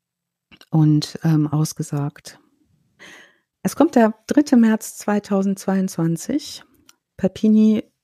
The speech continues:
Sherry Papini wird unter dem Vorwurf der Falschaussage gegenüber Strafverfolgungsbeamten des Bundes und wegen Betrugs verhaftet.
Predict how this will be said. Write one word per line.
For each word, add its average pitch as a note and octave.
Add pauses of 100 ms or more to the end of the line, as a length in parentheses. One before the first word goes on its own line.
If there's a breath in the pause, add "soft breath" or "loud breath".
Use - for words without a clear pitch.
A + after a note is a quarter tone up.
(140)
Sherry F#3+
Papini G3+
wird F#3
unter F3+
dem F3
Vorwurf F3
der D#3+
Falschaussage F3
gegenüber E3+
Strafverfolgungsbeamten E3
des D#3+
Bundes G#3+ (520 loud breath)
und F3
wegen E3+ (160)
Betrugs -
verhaftet. -